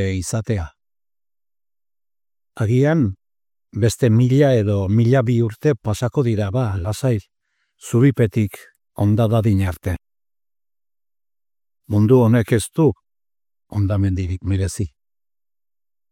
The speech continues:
Zaldi errenak datoz apokalipsian, edo agian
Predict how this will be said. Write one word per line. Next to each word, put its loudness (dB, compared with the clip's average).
Zaldi 2
errenak 2
datoz -4
apokalipsian, -6
edo -4
agian 2